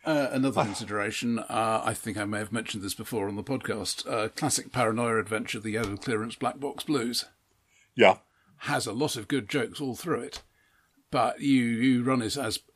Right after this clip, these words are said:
Speaker 1: uh, in the way that paranoia was run, and the party will be dead by a third of the way through it, and, they, and only the G M will ever get to see those jokes. I would rather the party get to share them.
Speaker 2: Yeah, uh,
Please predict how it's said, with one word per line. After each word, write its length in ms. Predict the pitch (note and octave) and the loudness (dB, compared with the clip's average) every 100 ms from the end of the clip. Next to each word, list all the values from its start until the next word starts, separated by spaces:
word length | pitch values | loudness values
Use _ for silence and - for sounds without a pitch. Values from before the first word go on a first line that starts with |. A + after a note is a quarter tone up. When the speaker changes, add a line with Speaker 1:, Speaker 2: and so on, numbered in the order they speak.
| - | -4
Speaker 1:
uh, 120 | B2 - | -4 0
in 160 | B2 | 0
the 100 | G#2+ | 0
way 180 | A2+ A2+ | 0 0
that 140 | A2 | -2
paranoia 500 | - A#2 A2 A#2 G#2 | 0 0 0 0 0
was 180 | G2+ G2+ | -2 0
run, 320 | C#3+ A#2 A2 A#2+ | 2 4 2 -4
and 400 | - A#2 A#2 G#2+ | -2 0 0 -4
the 80 | A2 | -6
party 300 | - A#2+ A#2+ | -2 -2 0
will 80 | A2 | -2
be 140 | G#2+ | -4
dead 240 | G#2 C3+ G2 | 0 -2 -2
by 160 | B2 | -4
a 40 | F#2 | -4
third 220 | A#2 F#2 | -4 -4
of 60 | F#2+ | -6
the 80 | |
way 160 | G#2+ G#2 | -6 -4
through 180 | G#2+ A#2+ | -4 -4
it, 120 | G#2 | -2
and, 200 | A#2 B2+ | -2 -2
they, 80 | B2+ | 0
and 240 | A#2+ A#2+ - | 0 0 2
only 240 | C#3+ D3 | 4 4
the 140 | B2+ C#3 | 4 4
G 160 | C#3 | 4
M 100 | C3 | 4
will 300 | C#3 B2+ C3 | 4 2 2
ever 160 | C#3 D3 | 4 4
get 120 | C#3+ | 2
to 40 | - | 2
see 140 | G3+ | 4
those 240 | D#3+ G2 - | 4 2 -4
jokes. 340 | B2+ B2 - | -6 -6 -2
I 60 | A#2+ | 0
would 180 | B2 A2+ | 0 4
rather 240 | C3 B2+ | 4 4
the 140 | A#2+ | 0
party 320 | C3 C3+ C3+ B2 | 0 0 2 2
get 160 | C3+ | 2
to 80 | - | 0
share 260 | A2+ D#3 C3 | 0 0 0
them. 220 | - - _ - - - - - - - - - - _ _ - - - - | -6 -16 _ -20 -20 -20 -20 -20 -18 -16 -14 -16 -20 _ _ -20 -20 -18 -2
Speaker 2:
Yeah, 420 | G3+ G#3+ E3+ C3+ - | 8 12 12 12 10
uh, 480 | F3 F3 E3+ E3+ D#3+ | 4 6 6 6 4